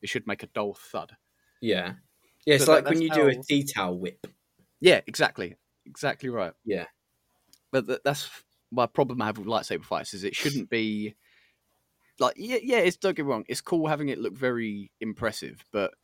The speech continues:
Speaker 1: this is what I like about Dooku, is that Dooku has a lot of finesse, but you see every time he blocks, the lightsaber would hit him. There's a bit
Speaker 2: Yeah.
Speaker 1: specifically where he, like, kind of rotates, where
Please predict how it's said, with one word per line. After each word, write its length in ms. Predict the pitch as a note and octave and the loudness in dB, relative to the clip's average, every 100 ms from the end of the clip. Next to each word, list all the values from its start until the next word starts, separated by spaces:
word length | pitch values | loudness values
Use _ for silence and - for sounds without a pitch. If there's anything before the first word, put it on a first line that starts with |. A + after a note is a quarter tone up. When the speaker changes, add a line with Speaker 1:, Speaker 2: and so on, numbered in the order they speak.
| _ _ _ - | _ _ _ -2
Speaker 1:
this 140 | D#3+ | 0
is 60 | D#3+ | 2
what 120 | F3 | 2
I 20 | D3+ | 2
like 200 | C3 - | 0 0
about 280 | C3 - _ | -2 -2 _
Dooku, 500 | B2 A2+ - D2 C2+ | -4 -4 -6 -12 -12
is 80 | G2+ | -8
that 200 | G#2+ - | -6 -2
Dooku 340 | C#3+ B2+ C#3 A#2+ | -2 -2 -4 -6
has 160 | G#2+ | -6
a 40 | G#2+ | -6
lot 140 | A#2+ | -8
of 80 | - | -8
finesse, 520 | - G#2 A2+ - - - | -8 -6 -6 -8 -10 -6
but 120 | F#2+ | -6
you 100 | G#2 | -4
see 400 | - C#3+ G#2 E2+ | -4 -2 -4 -4
every 200 | B2 C3 | -4 -4
time 260 | B2 C#3 A2+ | -4 -4 -4
he 100 | G#2 | -8
blocks, 640 | - B2+ - _ - - _ | -4 -2 -2 _ -16 -16 _
the 60 | G#2+ | -2
lightsaber 360 | A#2 - G#2 F2 | -2 -2 -4 -4
would 180 | G2 F2 | -8 -4
hit 140 | E3+ E2+ | -4 -4
him. 200 | C#2+ - _ _ _ _ | -6 -20 _ _ _ _
There's 160 | A#2+ B2+ | -4 -4
a 40 | |
bit 160 | C3 A2+ | -2 -2
Speaker 2:
Yeah. 100 | F#2+ | -2
Speaker 1:
specifically 460 | - D3 - A#2 F#2 | -6 -10 -8 -8 -6
where 180 | G2+ G#2 | -4 -4
he, 100 | G#2 | -4
like, 180 | G2+ - | -8 -8
kind 160 | - A#2+ | -6 -6
of 120 | A2 | -4
rotates, 640 | A#2 G#2 - A2 E2 - G#2 | -2 -2 -2 -4 -4 -10 -6
where 220 | F#2 | -4